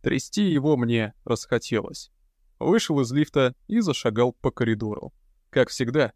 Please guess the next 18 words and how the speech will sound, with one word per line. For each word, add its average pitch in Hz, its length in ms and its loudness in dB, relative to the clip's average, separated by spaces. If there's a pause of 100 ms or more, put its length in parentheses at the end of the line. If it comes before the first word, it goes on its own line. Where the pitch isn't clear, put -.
(120)
зад 180 300 0
его 143 180 2
брюк 135 240 -2
болтался 123 540 2
где-то 127 300 -2
в 117 60 2
районе 117 360 0
колен. 139 500 -4 (400)
Он 113 240 2
обернулся, 165 680 2 (120)
но 113 200 -2
не 175 140 2
раньше, 190 300 0
чем 110 240 -2
Вернон 160 360 2
задвинул 127 480 0
решётку 120 540 -6
обратно. 117 520 -6